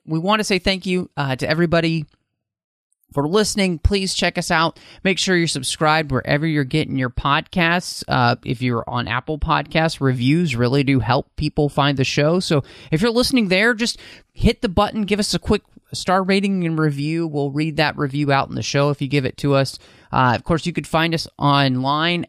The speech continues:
uh, on Twitter. We'd love to have your follow. We'd love to interact with you over there at the six oh two club. We're also on Instagram at the six oh two club T F M.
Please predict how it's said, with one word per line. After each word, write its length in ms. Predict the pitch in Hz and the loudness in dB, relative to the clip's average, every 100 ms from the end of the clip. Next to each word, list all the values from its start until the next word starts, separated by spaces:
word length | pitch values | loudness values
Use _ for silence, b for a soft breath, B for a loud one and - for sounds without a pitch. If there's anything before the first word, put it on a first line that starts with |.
| _ | _
uh, 280 | - 127 113 | 0 2 2
on 140 | 120 117 | -2 -4
Twitter. 420 | - 170 294 302 | 0 0 0 -4
We'd 220 | 143 139 | 0 0
love 240 | 147 165 160 | 4 2 2
to 80 | |
have 160 | 160 156 | 0 0
your 100 | 139 | -2
follow. 460 | - 175 175 180 165 | 0 2 4 4 2
We'd 160 | 135 | 2
love 180 | 131 131 | 2 2
to 40 | - | 2
interact 400 | 123 147 175 - | 2 0 -2 -6
with 100 | 170 | -2
you 80 | |
over 140 | 165 160 | 0 2
there 260 | 165 160 | 2 2
at 200 | 139 160 | 0 -4
the 80 | 147 | -4
six 240 | - 156 143 | -4 -2 -2
oh 60 | |
two 220 | 123 196 | 0 0
club. 360 | 208 214 196 180 B B B | 2 2 2 0 B B B
We're 140 | 156 151 | 2 4
also 540 | 147 160 160 180 165 | 4 2 2 2 2
on 260 | - 156 156 | 2 2 2
Instagram 600 | - 156 - 165 160 160 | 0 -2 2 2 2 2
at 200 | - 143 | 0 -2
the 100 | - | -2
six 260 | 135 147 - | -2 -2 0
oh 60 | 127 | -2
two 240 | - 143 | 2 0
club 380 | - 139 123 - | 2 2 2 0
T 220 | - 117 | 2 4
F 220 | 113 - | 4 2
M. 320 | 156 175 180 | 2 2 0